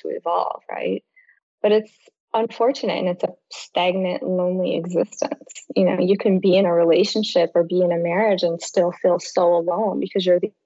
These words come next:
the only one growing. But I'll also say that this is your life, and you're only here to live your life. So if you're inspired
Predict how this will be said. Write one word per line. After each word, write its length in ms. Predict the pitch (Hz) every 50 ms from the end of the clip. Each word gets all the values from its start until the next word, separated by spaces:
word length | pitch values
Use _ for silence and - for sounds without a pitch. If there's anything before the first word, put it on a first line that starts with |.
| _ _
the 120 | - 190 -
only 340 | - 175 175 175 180 180 180
one 240 | 175 175 170 170 170 170
growing. 540 | 180 180 180 196 202 - - - - - _ - - - - - - - _
But 100 | 208 214
I'll 140 | 220 208 -
also 400 | - 214 208 233 - - 254 240
say 680 | 240 - - 180 170 165 - - - - - 220 220 - 226 190
that 320 | 190 185 185 185 - -
this 180 | - 247 - -
is 160 | 302 277 262
your 240 | 240 214 214 202 196
life, 400 | 190 202 214 - - - - - - - - _ _ _ _ _ _ _ _ _ _ _ _ -
and 120 | 202 202
you're 140 | 214 226 233
only 320 | 233 240 247 247 247 247 247
here 340 | - 196 190 185 175 180 180 -
to 120 | - 180
live 220 | 175 180 175 170 175
your 260 | 170 175 - - -
life. 360 | - - - - - - - - - - - _ _ _ _ _ _ _
So 500 | - 190 185 180 185 185 180 190 202 - _ _ _ - -
if 160 | 196 196 185
you're 480 | 202 208 220 233 247 247 254 247 240 - - _ _ _ _ _ _ _ _ _ _ _ _ _ _ _ _ _ _ -
inspired 840 | 220 214 202 - - - 185 180 185 190 175 165 170 180 - -